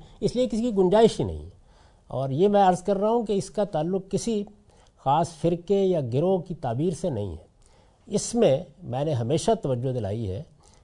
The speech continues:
کہ دو چیزیں ایسی ہیں، ایک شرک اور توحید کا معاملہ،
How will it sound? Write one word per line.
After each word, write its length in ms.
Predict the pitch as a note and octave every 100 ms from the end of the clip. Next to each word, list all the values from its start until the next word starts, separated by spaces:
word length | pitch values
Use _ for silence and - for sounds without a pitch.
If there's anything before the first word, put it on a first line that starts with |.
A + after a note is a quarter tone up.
| _ -
کہ 80 |
دو 320 | A#2 A2 G3+ C4
چیزیں 400 | - A3+ A3 A#3
ایسی 300 | F3+ - G3
ہیں، 180 | F2+ -
ایک 220 | C3 C#3
شرک 400 | - - G#3 G#3
اور 80 | G3
توحید 420 | F#3+ - A#2+ D#3
کا 100 | -
معاملہ، 360 | F#3+ F3 F3+ F#3